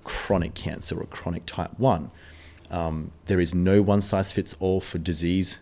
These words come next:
I would say even, uh, diagnosis and prognosis, and there is no one size fits all for healing. It is individual context, and this is where people are slowly waking up and realizing, "Oh shit, this is my body and I have to take responsibility for it." And if they're not well equipped with that knowledge to go,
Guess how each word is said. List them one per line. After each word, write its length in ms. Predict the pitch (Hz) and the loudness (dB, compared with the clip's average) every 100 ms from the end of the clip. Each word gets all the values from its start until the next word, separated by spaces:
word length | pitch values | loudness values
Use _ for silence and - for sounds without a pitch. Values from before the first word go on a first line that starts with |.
| - | -12
I 80 | - | -8
would 80 | 85 | -4
say 100 | 92 | -2
even, 220 | 82 80 - - | -2 -6 -8 -8
uh, 160 | 80 82 | -6 0
diagnosis 480 | 87 87 90 87 82 | 2 4 2 -2 -4
and 200 | 90 98 | -2 0
prognosis, 600 | 113 110 127 135 165 - - - - - | 0 2 2 2 -2 -6 -10 -20 -20 -2
and 140 | 117 117 | 6 10
there 80 | 113 | 10
is 100 | 107 | 10
no 160 | 117 | 6
one 200 | 113 117 | 8 6
size 240 | - 117 - | 4 2 2
fits 200 | 123 127 | 0 2
all 120 | 123 | 2
for 100 | 131 | 0
healing. 380 | - - 98 87 | -4 -6 -6 -8
It 120 | - 107 | -2 0
is 180 | 104 - - | 0 -2 0
individual 560 | 107 107 101 101 98 | 2 4 2 2 0
context, 540 | 95 - 98 101 98 - | -2 -2 -2 0 -2 -2
and 80 | 98 | -2
this 120 | 92 | -2
is 80 | 95 | 0
where 120 | 95 | 0
people 280 | - 98 95 | 0 -2 0
are 120 | 85 | 0
slowly 500 | - - 101 101 101 | 2 2 4 6 6
waking 260 | 95 92 90 | 4 2 0
up 60 | |
and 100 | 90 | 0
realizing, 460 | 90 90 87 90 92 | 0 2 0 0 -4
"Oh 200 | - 110 | 2 4
shit, 500 | 107 - - 135 - - | 4 4 6 4 4 -2
this 220 | 101 95 | 0 0
is 100 | 90 | 2
my 220 | 92 92 | 4 4
body 320 | 85 90 98 | 4 4 4
and 160 | 90 87 | 2 -2
I 100 | 87 | -2
have 140 | 85 85 | -2 -4
to 60 | |
take 160 | - - | -6 -8
responsibility 580 | 101 - 85 78 82 85 | -6 -6 -6 -4 -4 -4
for 260 | 85 80 82 | -4 -6 -6
it." 80 | - - - - | -8 -14 -12 4
And 80 | 120 | 6
if 100 | 117 | 10
they're 120 | 117 | 10
not 180 | 110 - | 10 8
well 100 | 107 | 6
equipped 240 | - 104 104 | 4 0 -2
with 0 | |
that 160 | 95 | 0
knowledge 260 | 104 104 101 | 2 2 2
to 100 | 101 | 2
go, 260 | 95 95 | 4 4